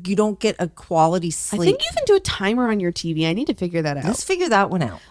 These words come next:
Speaker 2: You know why I do is 'cause I have anxiety. So if I don't listen to T V, I think about dying, and then I get scared. <laughs>
Speaker 1: Oh.
Speaker 2: Does anybody else feel like this?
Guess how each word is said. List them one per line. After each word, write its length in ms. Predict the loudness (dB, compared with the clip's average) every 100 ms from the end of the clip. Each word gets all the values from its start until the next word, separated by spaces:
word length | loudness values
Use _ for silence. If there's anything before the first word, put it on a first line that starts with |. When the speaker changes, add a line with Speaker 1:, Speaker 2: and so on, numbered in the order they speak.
| _
Speaker 2:
You 160 | -4 0
know 360 | 2 4 2 0
why 200 | 0 0
I 40 |
do 160 | 2 2
is 140 | 0
'cause 180 | -2 -2
I 40 |
have 100 | 0
anxiety. 560 | 0 0 2 2 0 -2
So 180 | -2 -2
if 80 | 0
I 80 |
don't 240 | 0 0 0
listen 200 | -2 -4
to 40 |
T 180 | -2 -6
V, 240 | -4 -6 -6
I 40 | -8
think 240 | -6 -4
about 300 | -2 -4 -2
dying, 500 | -4 -2 -4 -6 -16 -20 -20 -14 -2
and 80 |
then 80 | 2
I 120 | 2 0
get 200 | 4 4
scared. 420 | 2 -2 -2 -2
<laughs> 60 | -6 -6 0
Speaker 1:
Oh. 680 | 4 6 8 8 8 6 2 -6 -2 -4 _ -14 -8 -8 2
Speaker 2:
Does 160 | 2 2
anybody 540 | 0 0 0 0 2 4
else 200 | 2 0
feel 180 | 0 2
like 180 | 2
this? 200 | 0 -4